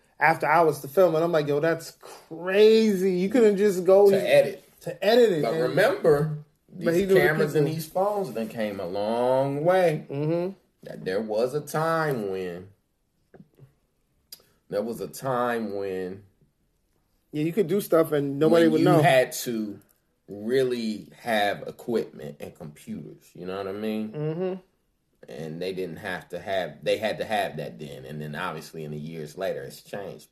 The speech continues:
Speaker 2: But there was a time when you really had to have all of that stuff.
Speaker 1: Yeah, no, it's, it's wild. That
Speaker 2: And
Speaker 1: time.
Speaker 2: you, or you had to know someone who had access to, which I love the book, The
Speaker 1: And get you in
Speaker 2: Outliers.
Speaker 1: there, yeah.
Speaker 2: Malcolm Gladwell, that, that's what he talks about in that book,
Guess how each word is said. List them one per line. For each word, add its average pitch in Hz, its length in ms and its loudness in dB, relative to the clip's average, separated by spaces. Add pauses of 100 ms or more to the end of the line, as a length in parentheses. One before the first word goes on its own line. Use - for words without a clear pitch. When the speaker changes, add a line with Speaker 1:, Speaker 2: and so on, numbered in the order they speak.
Speaker 2:
But - 340 -6 (500)
there 73 120 -14
was 69 180 -16
a 65 60 -20
time 58 480 -18
when 60 160 -18
you - 160 -16
really 64 240 -14
had 80 240 -14
to 57 80 -16
have 69 280 -10
all 50 220 -14
of 55 80 -18
that - 160 -18
stuff. - 360 -20 (460)
Speaker 1:
Yeah, 196 300 -8
no, 226 220 -4
it's, - 120 -10
it's - 200 -12
wild. 170 360 -12
That 120 140 -16
Speaker 2:
And 95 120 -6
Speaker 1:
time. 95 60 -4
Speaker 2:
you, 110 140 -2
or 131 160 2
you 131 140 0
had 123 180 4
to 110 80 -4
know 120 240 0
someone 113 480 -2
who 113 220 -4
had 101 160 0
access - 680 -2
to, 73 140 -12 (1000)
which - 180 -14
I 92 60 -2
love 87 260 -6
the 87 80 -14
book, 78 340 -12
The - 100 -10
Speaker 1:
And 151 220 0
get 151 280 0
you 160 60 2
in 156 60 4 (120)
Speaker 2:
Outliers. 147 60 0
Speaker 1:
there, 143 140 0 (200)
yeah. 135 60 -2 (120)
Speaker 2:
Malcolm 82 420 -10
Gladwell, 73 720 -8 (200)
that, - 120 -10
that's 82 280 -10
what - 100 -8
he - 80 -12
talks - 400 -12
about 69 300 -12
in 67 100 -16
that 71 180 -14
book, - 320 -14